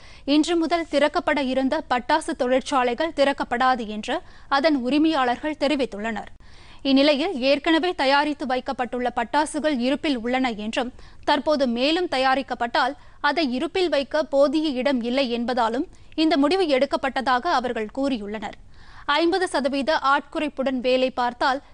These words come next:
வேலையில்லாத தொழிலாளர்கள் பொருளாதார, பொருளாதார ரீதியாக பாதிக்கப்படுவார்கள் என்றும் அவர்கள் தெரிவித்துள்ளனர். இதையடுத்து, தடைக்காலம் முடிந்ததும் நூறு சதவீத பணியாளர்களுடன்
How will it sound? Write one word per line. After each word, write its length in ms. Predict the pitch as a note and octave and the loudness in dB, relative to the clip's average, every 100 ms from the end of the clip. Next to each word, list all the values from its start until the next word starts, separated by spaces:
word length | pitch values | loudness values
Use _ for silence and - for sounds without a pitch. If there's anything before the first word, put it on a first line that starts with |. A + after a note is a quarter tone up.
| - | -8
வேலையில்லாத 720 | C#4+ D4+ F4+ F4+ E4 D#4+ D4+ D#4+ | 0 2 2 0 -2 0 0 0
தொழிலாளர்கள் 720 | C4 C4 C#4 C4+ C4 D#4+ D#4+ | -2 0 0 0 -2 -6 -2
பொருளாதார, 600 | C4 C4+ D4 D4+ C#4+ - - | 0 2 4 2 -2 -6 -4
பொருளாதார 520 | C4+ C#4+ D4+ D#4 C#4 | -2 0 0 0 -2
ரீதியாக 600 | A#3 C4+ B3+ B3+ A#3+ B3 | -2 -2 2 2 2 0
பாதிக்கப்படுவார்கள் 920 | C4 B3+ C#4 D4+ C4+ A#3+ B3 A#3+ B3+ | 0 0 0 -6 -6 -4 -4 -4 -4
என்றும் 300 | A#3 A#3 D#4+ D#4 | -4 -6 -8 -2
அவர்கள் 380 | C4 B3 C#4 C#4 | -2 -2 -4 -4
தெரிவித்துள்ளனர். 600 | B3 G#3+ - A#3 A3+ - - - - - - - | -6 -6 -8 -8 -8 -8 -16 -20 -20 -20 -20 -12
இதையடுத்து, 580 | - C#4+ D#4+ D4+ - F#4+ - | -2 2 4 2 0 -4 0
தடைக்காலம் 600 | C#4 D4 F4+ E4 D#4 A#3 | 0 0 2 2 0 -2
முடிந்ததும் 500 | A#3+ C4 C4+ D4 A#3+ - - | -2 -2 -2 -4 -8 -18 -4
நூறு 320 | C4+ D#4+ F#4+ | 2 4 4
சதவீத 480 | F#4 D#4 D#4 D#4 D#4+ | 0 -2 0 0 0
பணியாளர்களுடன் 800 | C4+ B3+ C4+ C4+ C4 C#4 A#3+ D#4+ | -2 -2 0 0 0 -4 -4 -4